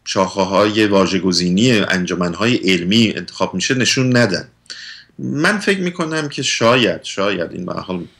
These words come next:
من گفتم به عنوان یک کسی که هیچ تخصصی در این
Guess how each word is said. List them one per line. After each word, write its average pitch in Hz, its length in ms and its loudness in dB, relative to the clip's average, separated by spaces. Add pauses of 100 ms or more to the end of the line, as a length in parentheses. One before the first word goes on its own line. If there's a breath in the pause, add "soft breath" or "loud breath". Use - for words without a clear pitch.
من 87 300 -2 (420)
گفتم 85 460 -6 (260)
به 87 60 -2
عنوان 85 280 -2
یک 95 140 0
کسی - 280 -4
که 95 240 0 (280 loud breath)
هیچ 110 280 -2
تخصصی 104 640 2
در 87 180 2
این 82 300 -4